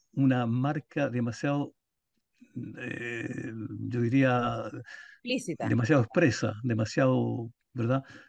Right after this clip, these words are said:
Speaker 1: De qui-, de, de, del, del género de quien habla, del, del, del hablante del bolero, ¿no? Hablante poético, quiero decir.
Speaker 2: Sí, sí.
Speaker 1: Y eso es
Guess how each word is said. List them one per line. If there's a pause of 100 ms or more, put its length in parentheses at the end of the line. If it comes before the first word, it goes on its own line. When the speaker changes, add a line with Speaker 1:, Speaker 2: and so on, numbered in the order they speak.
(200)
Speaker 1:
De
qui-,
de,
de,
del,
del
género
de
quien
habla,
del,
del,
del
hablante
del
bolero, (140)
¿no? (440)
Hablante
poético,
quiero
decir. (340)
Speaker 2:
Sí, (540)
sí.
Speaker 1:
Y
eso
es